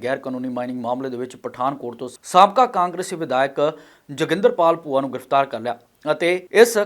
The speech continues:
ਕਾਰਵਾਈ ਦੇ ਨਾਲ ਉਹਨਾਂ ਨੇ ਗੈਰ ਕਾਨੂੰਨੀ ਕੰਮਾਂ ਖਿਲਾਫ ਜ਼ੀਰੋ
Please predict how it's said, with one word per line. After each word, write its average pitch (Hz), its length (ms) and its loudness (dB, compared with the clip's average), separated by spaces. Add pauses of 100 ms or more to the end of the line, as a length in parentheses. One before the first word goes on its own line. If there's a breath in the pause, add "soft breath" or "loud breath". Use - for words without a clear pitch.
ਕਾਰਵਾਈ 175 340 4
ਦੇ 160 100 -2
ਨਾਲ 147 220 4
ਉਹਨਾਂ 151 300 -2
ਨੇ 147 120 -2 (100)
ਗੈਰ 135 140 2
ਕਾਨੂੰਨੀ 135 360 -6
ਕੰਮਾਂ 135 340 -2
ਖਿਲਾਫ 127 400 -2 (180)
ਜ਼ੀਰੋ 151 300 -2